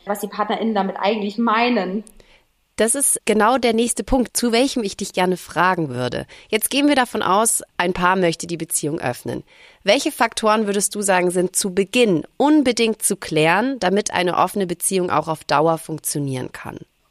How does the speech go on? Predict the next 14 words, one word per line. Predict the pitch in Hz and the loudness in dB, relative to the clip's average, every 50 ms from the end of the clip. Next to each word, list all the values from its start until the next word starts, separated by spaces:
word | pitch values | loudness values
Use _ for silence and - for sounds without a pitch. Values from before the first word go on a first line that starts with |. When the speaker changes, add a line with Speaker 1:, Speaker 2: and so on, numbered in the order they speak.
| - | -4
Speaker 1:
Unbedingt | - 262 269 262 277 269 262 254 262 247 - | 0 0 2 2 2 0 0 0 0 -2 -6
zu | - - 233 226 | -10 -8 -8 -10
klären | 233 - - - 240 233 247 262 277 285 277 247 | -10 -12 -8 -4 0 2 2 2 2 2 0 -2
ist | 247 - | -4 -4
erstmal | - - 233 233 247 240 220 220 | -4 -4 -4 -2 -2 -2 -2 -2
die | 214 - 208 208 208 220 | -2 -4 -12 -12 -10 -10
Intention, | - - 226 240 226 233 220 220 208 - - - 226 233 254 285 339 392 381 | -8 -6 -6 -6 -4 -6 -8 -8 -8 -10 -8 -6 -4 -2 0 0 2 2 2
die | 262 233 | 0 0
beide | 202 - 220 220 220 226 | 0 0 0 0 0 -2
PartnerInnen | 220 226 226 226 - 220 208 - 226 214 208 208 - - | -4 -4 -4 -2 -2 -4 -4 -4 -4 -6 -6 -6 -4 -2
haben, | 220 214 220 254 277 277 269 277 285 294 269 | 0 0 2 0 0 -2 -2 -2 -2 -2 -4
die | 247 214 | -4 -6
Beziehung | 208 220 - - 247 226 226 220 | -8 -8 -8 -6 -4 -4 -4 -6
zu | - - | -8 -8